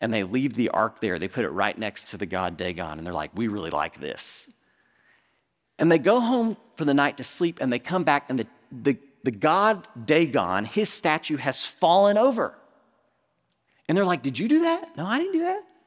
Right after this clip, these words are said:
"Did you?" "No, it wasn't me." "Weird.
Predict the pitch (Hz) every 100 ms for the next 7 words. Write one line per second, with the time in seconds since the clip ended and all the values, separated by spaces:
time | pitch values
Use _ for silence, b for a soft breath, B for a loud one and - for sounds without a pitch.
0 | _ _ _ _ _ - 135 240 359 202
1 | 320 277 294 294 381 214 _ _ - 131
2 | 226 285 -